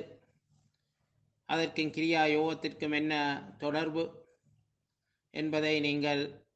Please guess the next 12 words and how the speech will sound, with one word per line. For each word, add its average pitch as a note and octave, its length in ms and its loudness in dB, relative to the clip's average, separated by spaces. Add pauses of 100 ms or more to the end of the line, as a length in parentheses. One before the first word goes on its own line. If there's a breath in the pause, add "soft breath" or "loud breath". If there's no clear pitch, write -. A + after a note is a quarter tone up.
(600)
நன்றாக D3 460 2
புரியக்கூடிய D3 680 0
ஒரு C#3+ 100 0
சந்தர்ப்பம் D3 600 -2
கிடைக்கும் C#3+ 600 -2
என்று C3 240 -8
சொல்லிக்கொண்டு D3+ 640 -2
இந்த C#3+ 180 0
சத்சங்கத்தை C#3+ 600 -4
நான் C#3 180 0
இப்போது C#3 360 -4
தொடங்குகின்றேன். D3 920 -2